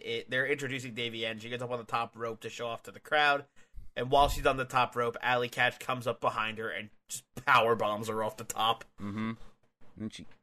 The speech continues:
Speaker 2: instantly goes for that Boston Crab finisher of hers. I don't know if she has a
Speaker 1: When
Speaker 2: finisher
Speaker 1: she
Speaker 2: name
Speaker 1: almost
Speaker 2: for it.
Speaker 1: lo-, she, like, she doesn't lock it in fully 'cause she doesn't get, like, that bridge in.
Speaker 2: Yeah, the bridge
Speaker 1: But
Speaker 2: is
Speaker 1: she
Speaker 2: the part
Speaker 1: gets the
Speaker 2: that
Speaker 1: Boston
Speaker 2: oof.
Speaker 1: Crab in, and, uh,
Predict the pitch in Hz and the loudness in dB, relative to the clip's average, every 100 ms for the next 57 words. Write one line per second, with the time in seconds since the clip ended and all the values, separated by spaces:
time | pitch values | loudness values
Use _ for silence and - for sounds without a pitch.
0 | _ 156 170 - 156 143 131 123 - 120 | _ -4 -2 -4 -2 0 0 0 0 0
1 | 107 107 98 104 113 - 107 - 101 107 | 0 0 -2 0 0 -2 -4 2 4 4
2 | 110 _ 113 110 - 120 104 127 131 - | 2 _ -8 -8 -4 -4 2 2 2 -4
3 | - 120 170 147 123 101 - 226 - - | -8 -8 -8 -8 -8 -8 4 6 6 6
4 | 208 247 269 - 226 - - 226 269 277 | 10 12 12 12 8 8 0 -2 0 0
5 | - _ _ _ _ - 220 240 240 202 | -2 _ _ _ _ 0 2 2 2 2
6 | 196 190 165 - 143 160 160 135 135 143 | 2 0 -8 -8 -8 -6 -6 -6 -10 -10
7 | 147 147 135 127 123 107 107 113 117 139 | -8 -6 -6 -4 -8 -8 -12 -12 -6 -4
8 | 160 190 - 87 87 107 113 - - - | -4 -8 -6 -6 -2 0 2 2 0 2
9 | 202 - - 247 175 165 151 127 143 143 | 2 2 2 2 4 2 -2 -6 -2 0
10 | 135 120 117 113 120 120 120 117 117 | 0 -4 -6 -8 -8 -8 -8 -8 -8